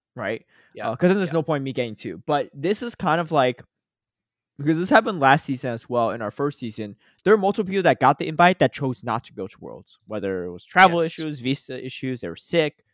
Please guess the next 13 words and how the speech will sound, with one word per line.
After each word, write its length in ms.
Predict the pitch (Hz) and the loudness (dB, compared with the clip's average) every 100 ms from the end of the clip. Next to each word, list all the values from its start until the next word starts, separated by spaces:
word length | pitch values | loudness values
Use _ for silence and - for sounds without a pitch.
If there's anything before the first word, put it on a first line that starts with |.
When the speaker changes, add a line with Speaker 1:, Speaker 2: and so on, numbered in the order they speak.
| _ | _
Speaker 1:
they 80 | 107 | -14
couldn't 200 | - 95 | -10 -10
afford 300 | - 165 160 | -8 -6 -2
it, 220 | 151 135 _ _ _ - | -2 -4 _ _ _ -18
they're 100 | 87 | -12
busy, 420 | 143 143 143 139 | -10 -8 -6 -8
a 40 | 120 | -10
Speaker 2:
Mm-hmm. 260 | 98 98 | -20 -18
Speaker 1:
bunch 200 | 117 120 | -10 -10
of 40 | 107 | -10
different 240 | 107 87 | -14 -16
reasons. 380 | 87 - - _ _ _ _ _ - | -18 -20 -20 _ _ _ _ _ -6
And 360 | 127 117 113 | -4 -4 -8